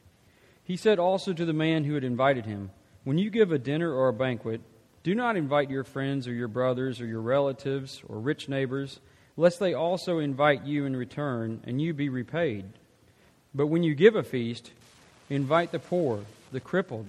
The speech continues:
the lame, the blind, and you will be blessed,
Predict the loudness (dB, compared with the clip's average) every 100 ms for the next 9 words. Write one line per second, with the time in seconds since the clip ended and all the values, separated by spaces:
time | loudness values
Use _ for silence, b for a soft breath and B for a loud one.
0 | -16 -10 -6 -2 -2 -2 -4 -6 -12 -10
1 | -8 -4 -2 -2 -2 -6 -12 _ b b
2 | b b -4 0 2 2 0 -2 0 0
3 | 0 -4 -16